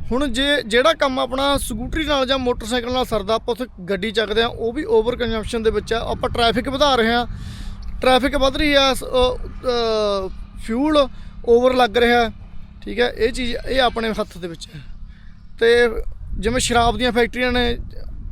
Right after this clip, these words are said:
ਕੋਈ ਬੰਦਾ ਊਈਂ ਜੇ ਚਾਰ ਪੈਸੇ ਜੇਬ 'ਚ ਹੈਗੇ ਨੇ, ਤਾਂ ਉਹ ਜ਼ਿਆਦਾ ਸ਼-, ਸ਼ਰਾਬ ਪੀ ਰਿਹਾ, ਨਹੀਂ ਹੈਗੇ ਤਾਂ ਉਹ ਪੀ ਨਹੀਂ ਰਿਹਾ ਜਾਂ ਹੋਰ। ਇਹ ਵੀ ਬੰਦੇ ਦੇ ਆਪਦੇ ਹੱਥ ਦੇ ਵਿੱਚ ਹੈ, ਇਹਨੂੰ ਵੀ ਬੰਦਾ ਕੰਟਰੋਲ ਕਰ ਸਕਦਾ ਹੈ।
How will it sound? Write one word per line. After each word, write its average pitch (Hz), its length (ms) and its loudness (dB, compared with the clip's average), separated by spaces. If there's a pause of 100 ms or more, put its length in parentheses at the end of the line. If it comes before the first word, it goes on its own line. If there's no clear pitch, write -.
(640)
ਕੋਈ 262 160 2
ਬੰਦਾ 262 500 2 (420)
ਊਈਂ 269 240 -6
ਜੇ 254 260 -2
ਚਾਰ 254 280 2
ਪੈਸੇ 247 240 4
ਜੇਬ 240 200 6
'ਚ - 80 0
ਹੈਗੇ 262 240 4
ਨੇ, 269 200 0 (480)
ਤਾਂ 254 240 2
ਉਹ 277 340 0
ਜ਼ਿਆਦਾ 226 400 2
ਸ਼-, 226 280 -4
ਸ਼ਰਾਬ 214 360 0
ਪੀ 226 140 -6
ਰਿਹਾ, 226 200 2
ਨਹੀਂ 226 280 -2
ਹੈਗੇ 240 240 0
ਤਾਂ 247 200 0
ਉਹ 226 180 0
ਪੀ 220 260 -8
ਨਹੀਂ 220 120 -6
ਰਿਹਾ 214 220 2
ਜਾਂ 214 120 0
ਹੋਰ। 220 200 0
ਇਹ 262 220 0
ਵੀ 339 100 2
ਬੰਦੇ 294 240 0
ਦੇ 285 60 4
ਆਪਦੇ 240 220 2
ਹੱਥ 240 200 -4
ਦੇ 254 100 -4
ਵਿੱਚ 254 200 -4
ਹੈ, 262 120 0 (460)
ਇਹਨੂੰ 254 200 0
ਵੀ 294 80 -2
ਬੰਦਾ 240 240 -2
ਕੰਟਰੋਲ 185 360 -4
ਕਰ 185 120 -6
ਸਕਦਾ 202 260 -2
ਹੈ। - 60 -6